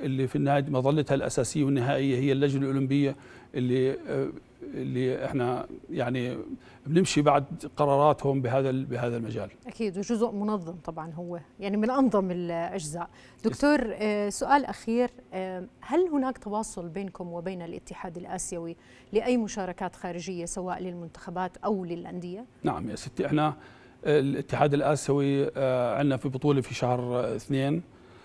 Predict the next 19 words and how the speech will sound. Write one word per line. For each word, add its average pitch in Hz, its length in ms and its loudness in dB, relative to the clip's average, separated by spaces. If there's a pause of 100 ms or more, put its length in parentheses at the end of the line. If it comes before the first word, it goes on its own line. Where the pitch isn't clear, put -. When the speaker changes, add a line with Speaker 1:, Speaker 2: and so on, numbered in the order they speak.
(220)
Speaker 1:
آه، 127 360 2
بطولة 131 360 2
ال-، 123 180 2
الشاطئية 131 680 -2
للناشئين، 127 560 0
ومنتخبنا 135 540 2
بيستعد 120 460 -2
لها 117 320 -2 (160)
بشكل 127 540 -6
مستمر 127 400 -2
من 123 100 -2
فترة 127 280 -4
طويلة، 139 420 -2 (600)
وحتى 127 420 0
في 143 160 2
هناك 131 360 2
احت-، - 180 -4 (320)
احتمالية 131 460 2
لشاركة 127 380 0